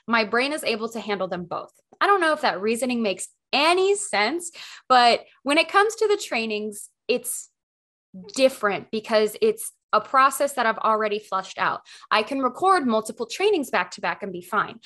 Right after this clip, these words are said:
So you'll really just need to learn what's gonna work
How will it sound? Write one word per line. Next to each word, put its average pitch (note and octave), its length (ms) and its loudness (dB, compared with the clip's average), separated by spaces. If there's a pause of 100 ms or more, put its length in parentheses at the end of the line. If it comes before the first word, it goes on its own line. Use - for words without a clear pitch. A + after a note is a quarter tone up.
(180)
So C4+ 360 4 (120)
you'll E4 380 0
really F#4 320 2
just D#4 340 -4
need B3 320 -2
to - 140 -6
learn A3 600 0 (100)
what's G#3+ 400 0
gonna D4 240 0
work G#3+ 340 0